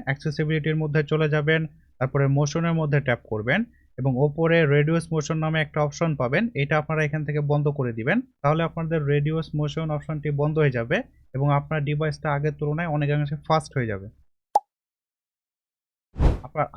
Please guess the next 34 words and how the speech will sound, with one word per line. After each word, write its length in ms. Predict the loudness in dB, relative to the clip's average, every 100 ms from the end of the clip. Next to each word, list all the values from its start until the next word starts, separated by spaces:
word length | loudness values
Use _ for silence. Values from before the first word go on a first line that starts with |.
| 0
iDevice-এর 640 | 0 2 2 0 -2 -6 -6 -6 -6
স্টোরেজ 380 | -2 0 0 -2 -4
ফুল 180 | -2 0 2
হয়ে 140 | 2 2
গেলে 160 | 0 -2 -4 -6
ডিভাইসের 500 | -2 0 0 0 -4 0
পারফরম্যান্স 560 | -2 -2 -4 -2 -4 -4 -6 -4
অনেকাংশে 440 | -2 -2 -4 -4 -2
কমে 220 | 0 0 0
যায়। 160 | -2 -2 _ _ -2
ডিভাইসের 480 | 2 4 2 0 -2 -2
স্টোরেজ 320 | -2 -2 -2 0
চেক 140 | -2 0 0
করতে 280 | 0 0 -2 -2 -2
এবং 140 | -2 -2 2
ফাইল 240 | 2 4 2
ম্যানেজ 240 | 0 -2 -2 -4
করতে 240 | -2 -2 -2 -2
প্রথমে 300 | -2 0 -2 0
সেটিং 240 | -2 -2 -4
অপশনের 360 | -4 -4 -2 -2
মধ্যে 180 | -2 -2
আপনারা 240 | -2 0 -2 0
চলে 160 | -2 0
যাবেন, 240 | 0 2 0 -2 -2 -4
এরপরে 320 | 0 0 2 2 0
এখানে 240 | -2 -2 0 -2
এসে 160 | -2 -4 0
জেনারেলের 440 | 2 2 2 0
মধ্যে 180 | -2 -2 -2
আপনারা 240 | -2 0 0
আসবেন, 320 | -2 -2 -2 -2 -8 -20 _ -2 -2
এরপরে 340 | 2 2 2 0 -4 -6
এখানে 220 | -2 0